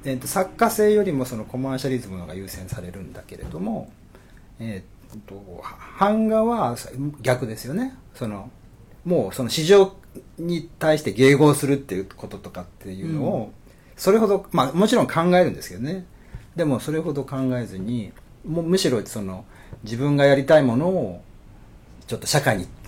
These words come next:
Speaker 1: 投げかけてみて、
Speaker 2: うん。
Speaker 1: うん。で、「どう？わかる？」みたいなと。だからまあ、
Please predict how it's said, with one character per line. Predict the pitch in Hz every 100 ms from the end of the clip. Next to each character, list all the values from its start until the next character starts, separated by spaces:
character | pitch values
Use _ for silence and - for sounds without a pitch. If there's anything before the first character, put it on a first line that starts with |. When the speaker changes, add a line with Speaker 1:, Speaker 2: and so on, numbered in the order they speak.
| - - - - -
Speaker 1:
投 | 123
げ | 143
か | 143
け | 139 143
て | 131
み | 123
て、 | 127 185 214
Speaker 2:
う | 160
ん。 |
Speaker 1:
う |
ん。 | 151 120 110 95 92 - -
で、 | 190 185 - - - - -
「ど | 110
う？ | 95
わ | 95
か | 101
る？」 | 87 113
み | 107
た | - 90
い |
な | 87
と。 | 85 -
だ |
か | - - - -
ら | 165
ま | 160 143
あ、 | -